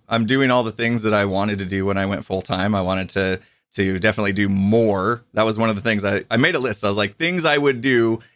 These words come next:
if I went full-time. And I had a, a whole list. And it was like,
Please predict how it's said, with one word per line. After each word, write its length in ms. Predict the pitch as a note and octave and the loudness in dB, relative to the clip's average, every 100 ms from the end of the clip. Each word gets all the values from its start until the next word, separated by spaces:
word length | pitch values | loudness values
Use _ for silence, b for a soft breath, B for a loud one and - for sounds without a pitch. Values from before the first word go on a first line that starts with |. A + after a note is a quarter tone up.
| _ | _
if 200 | C#3 B2+ | -4 0
I 100 | A#2 | 0
went 240 | A#2 A2+ G2+ | 2 0 -2
full-time. 380 | G#2 G2+ F#2+ | -4 -2 -2
And 80 | F#2 | -2
I 40 | G2 | -2
had 140 | G2 | -2
a, 40 | F#2 - | -2 -4
a 100 | F#2+ | -4
whole 220 | F#2+ G2+ | -2 -4
list. 280 | F#2+ E2+ - | -4 -8 -8
And 60 | F2+ | -8
it 20 | |
was 100 | F2 | -4
like, 220 | F#2+ F#2 | -4 -4